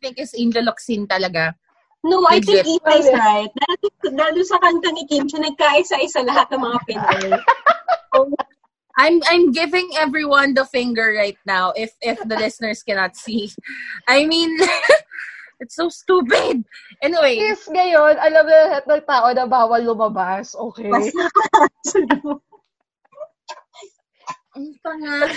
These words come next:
Speaker 1: And I'm so proud of her. Pero ang tanga.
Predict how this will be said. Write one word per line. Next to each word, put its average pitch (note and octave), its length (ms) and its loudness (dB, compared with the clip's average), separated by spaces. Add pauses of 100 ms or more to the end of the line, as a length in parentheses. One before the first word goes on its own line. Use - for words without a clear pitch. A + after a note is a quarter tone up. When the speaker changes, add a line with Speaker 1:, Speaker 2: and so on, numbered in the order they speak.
(1700)
Speaker 1:
And D4 160 2
I'm F4 160 2
so F4 240 -2
proud C#4+ 280 2
of D4+ 180 0
her. C4+ 420 -2
Pero D4+ 200 -2
ang F4+ 200 -6
tanga. - 360 -4